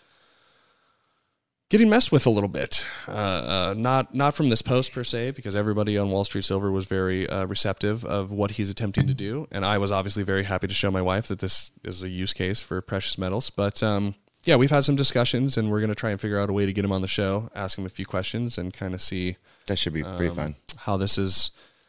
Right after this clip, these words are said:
Speaker 1: how this is going. But yeah, there's some laws involved, there's some fines involved, and, uh, we'll see how it goes. So
Speaker 2: Yeah.
Speaker 1: we, we might have some more for you for, on that for next week. So
Speaker 2: Sweet.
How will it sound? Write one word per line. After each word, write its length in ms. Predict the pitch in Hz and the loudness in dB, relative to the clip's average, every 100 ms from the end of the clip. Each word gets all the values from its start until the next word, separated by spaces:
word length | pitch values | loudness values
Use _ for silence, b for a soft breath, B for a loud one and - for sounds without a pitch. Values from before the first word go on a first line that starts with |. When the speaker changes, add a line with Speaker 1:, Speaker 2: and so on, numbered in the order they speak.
| b b | b b
Speaker 1:
how 120 | - | 0
this 160 | 113 123 | 2 2
is 120 | 123 | 2
going. 320 | 117 135 123 92 | 4 4 4 0
But 120 | 104 | 2
yeah, 120 | 175 | 4
there's 160 | 143 170 | 4 2
some 160 | 208 | 2
laws 300 | 147 107 117 | 2 4 4
involved, 460 | 127 123 117 156 180 | 2 2 0 0 -4
there's 180 | - 123 | -6 -6
some 140 | 120 | -6
fines 360 | - 110 110 117 | -4 -4 -2 -2
involved, 560 | 127 120 101 180 - | -2 -2 -4 -6 -6
and, 300 | - 127 127 | -6 -2 -2
uh, 200 | 139 143 139 - _ _ _ _ _ _ | -4 -4 -6 -10 _ _ _ _ _ _
we'll 100 | 113 | -8
see 160 | - | -4
how 120 | 127 127 | -2 -2
it 80 | 135 | -2
goes. 160 | 123 | -4
So 60 | 92 | -2
Speaker 2:
Yeah. 60 | 98 | -4
Speaker 1:
we, 160 | 107 | -4
we 60 | 110 | -4
might 220 | 110 110 110 | 0 2 2
have 160 | 107 | 2
some 100 | - | 0
more 140 | 98 95 | 0 0
for 120 | 90 | -2
you 120 | 92 | -4
for, 120 | - | -6
on 120 | - | -6
that 200 | 92 80 | -6 -6
for 120 | - 76 | -8 -10
next 200 | 76 - | -10 -10
week. 240 | - - _ _ _ | -14 -16 _ _ _
So 360 | - - - - | -12 -8 -10 -10
Speaker 2:
Sweet. 460 | - 82 78 85 | -6 -4 -4 -6